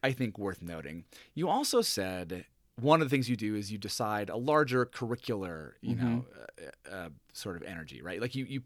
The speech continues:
Speaker 1: you choose the curricula that the schools put out there.
Speaker 2: Yep.
Speaker 1: Now, this is, I think, something that, uh, as you indicated, we think of when, like, the Texas school board, for instance,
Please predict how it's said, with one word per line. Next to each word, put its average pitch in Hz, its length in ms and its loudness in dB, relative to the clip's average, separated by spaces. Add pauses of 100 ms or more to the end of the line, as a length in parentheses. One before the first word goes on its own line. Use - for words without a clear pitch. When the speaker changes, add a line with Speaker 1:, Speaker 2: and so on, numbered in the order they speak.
Speaker 1:
you 135 120 -2
choose 165 480 0
the 127 100 4
curricula 117 760 0
that 98 140 -4
the 104 80 -6
schools 90 500 -6 (100)
put 87 140 -8
out 76 180 -12
there. 50 220 -18 (160)
Speaker 2:
Yep. 117 180 -4 (960)
Speaker 1:
Now, 160 140 8
this 160 480 6 (540)
is, 143 420 6
I 120 120 2
think, 120 340 -4
something 101 580 -4
that, 87 480 -8 (720)
uh, - 40 -4 (180)
as 120 180 0
you 110 80 -2
indicated, 98 480 -6 (140)
we 127 260 0
think 190 280 -2
of 131 300 6
when, 110 460 0 (380)
like, 110 520 -2
the 117 240 0
Texas 131 600 0
school 101 360 -2
board, 90 340 -6
for 101 120 -8
instance, 92 500 -6